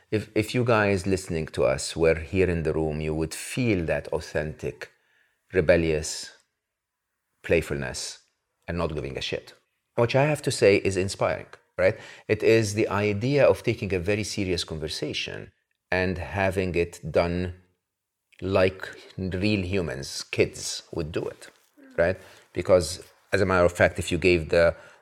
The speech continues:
the world's most challenging problems to kids, they'll probably solve them much better than our political leaders. But yeah, I,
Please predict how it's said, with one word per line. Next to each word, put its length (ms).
the 120
world's 340
most 320
challenging 560
problems 560
to 80
kids, 320
they'll 180
probably 400
solve 340
them 140
much 220
better 240
than 160
our 200
political 440
leaders. 480
But 280
yeah, 260
I, 180